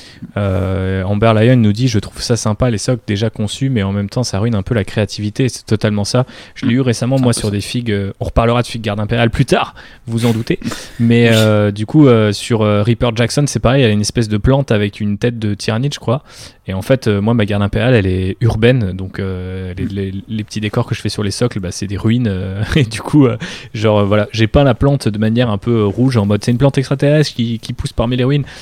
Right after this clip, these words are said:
Speaker 1: Mais en vrai, c'est, parfois, c'est un petit peu, euh, plus emmerdant qu'autre chose. Surtout quand t'as vraiment pas l'option de mettre, euh, rien à la place, quoi. Là, on voit que la pose de, de, euh, Radukar, elle est vraiment, euh, calée sur ce tronc d'arbre, quoi. Donc, euh,
Speaker 2: Mm.
Speaker 1: ça va être compliqué.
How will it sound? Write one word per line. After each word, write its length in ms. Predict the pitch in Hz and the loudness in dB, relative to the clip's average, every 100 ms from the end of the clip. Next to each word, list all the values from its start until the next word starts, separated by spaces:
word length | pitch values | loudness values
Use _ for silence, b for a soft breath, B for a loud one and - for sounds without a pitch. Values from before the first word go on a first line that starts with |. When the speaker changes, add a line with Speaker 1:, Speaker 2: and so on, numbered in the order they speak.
| B - | B -6
Speaker 1:
Mais 120 | 101 | -4
en 80 | 101 | -2
vrai, 140 | 110 | -2
c'est, 540 | 131 107 101 101 98 95 | -2 0 0 0 0 0
parfois, 180 | 107 110 | -2 -2
c'est 80 | - | -4
un 40 | |
petit 120 | 98 | -6
peu, 100 | - | -2
euh, 340 | 113 107 101 104 | 0 2 0 -4
plus 240 | - 135 120 | -8 -8 -4
emmerdant 300 | 113 107 107 | -2 -2 -2
qu'autre 180 | 113 | -4
chose. 200 | - 107 | -4 -6
Surtout 280 | 101 - 113 | -6 -4 0
quand 100 | 131 | 2
t'as 140 | 120 113 - | 2 0 -2
vraiment 340 | 113 120 127 | 0 4 4
pas 140 | 135 123 | 6 6
l'option 360 | 123 - 139 | 4 4 0
de 40 | 127 | 2
mettre, 340 | 113 - - _ _ _ | 2 0 -10 _ _ _
euh, 240 | 113 101 98 | -2 0 2
rien 280 | 131 123 123 | 4 4 4
à 80 | |
la 100 | 104 101 | 0 0
place, 220 | 107 - | -2 -4
quoi. 140 | - - B B | -10 -12 B B
Là, 120 | 117 120 | 2 2
on 60 | |
voit 260 | 107 120 123 | 4 6 4
que 100 | 110 | 4
la 140 | 101 | 0
pose 220 | 92 120 110 | 0 0 0
de, 300 | 98 92 90 B B | -2 -2 -4 B B
de, 100 | 110 | -2
euh, 540 | 101 98 95 92 95 95 | 2 2 0 -2 -4 -2
Radukar, 460 | 101 104 101 127 | -2 -2 0 0
elle 80 | 101 | 0
est 40 | 92 | -2
vraiment, 440 | 98 104 104 101 | -2 -2 0 0
euh, 100 | 92 | -2
calée 320 | - 107 104 | -2 0 0
sur 200 | 107 - | -2 -6
ce 100 | - | -8
tronc 160 | 98 - | -8 -4
d'arbre, 220 | 107 107 - | -4 -4 -4
quoi. 160 | 92 | -6
Donc, 240 | 95 95 - | -6 -10 -8
euh, 260 | 98 95 95 | -8 -6 -4
Speaker 2:
Mm. 200 | 131 117 | -4 -4
Speaker 1:
ça 140 | 107 101 | -6 -8
va 80 | |
être 60 | 95 | -8
compliqué. 420 | - 101 - 117 | -8 -10 -12 -16